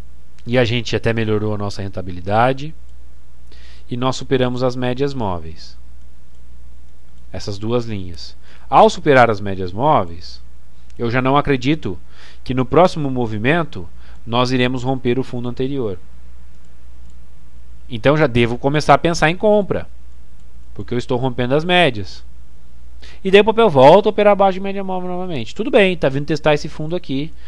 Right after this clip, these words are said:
e eu devo acreditar que esse fundo não será rompido. Devo acreditar, não é que não vai, é o que eu acredito. Mas e aí? A hora que parece que vai, volta, né?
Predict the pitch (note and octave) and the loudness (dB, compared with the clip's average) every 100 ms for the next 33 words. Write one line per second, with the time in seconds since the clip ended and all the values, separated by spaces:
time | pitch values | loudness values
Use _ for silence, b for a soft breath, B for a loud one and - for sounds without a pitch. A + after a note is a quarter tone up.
0 | b b - C3 C3 C#3 C#3 C3 C#3 C3+ | b b 0 2 4 2 0 0 0 0
1 | C3+ C3+ - C3 C3 C3 - C#3 C3+ E3 | -2 -4 -4 -4 -2 -2 -2 -2 -2 -4
2 | - G2 F2 - - - G#2+ G2 G#2 - | -4 -4 -4 -6 -6 -6 -4 -4 -4 -4
3 | A#2+ C#3+ - F2+ F#2 A#2 C#3 D3 D#3 C3+ | -4 -4 -4 -2 -4 -2 4 4 6 6
4 | G#2 E2+ - - F#2 - G2+ C3+ D#3+ B2+ | 4 2 -4 -6 -6 -4 -4 -4 -4 -4
5 | F#2 - - - - - - - - - | -4 -6 -6 -6 -6 -6 -6 -6 -6 -6
6 | - - - - - - - - - - | -6 -6 -6 -6 -6 -6 -6 -6 -6 -6
7 | - b - C3 C3 D3+ C#3 F#2 E2 - | -8 b -4 -2 2 4 4 2 -4 -6
8 | - - B B B G#2+ A#2+ D3+ D3 - | -6 -6 B B B 2 6 4 2 2
9 | C#3 C#3 - E3 C#3 D3 D#3+ F#3+ - - | 4 4 2 -4 4 6 6 2 -6 -6
10 | - - - A2 A2+ G2+ - F#2+ - - | -6 -6 -6 0 2 2 0 -6 -6 -6
11 | - - - - G2+ B2 | -6 -6 -6 -4 -2 0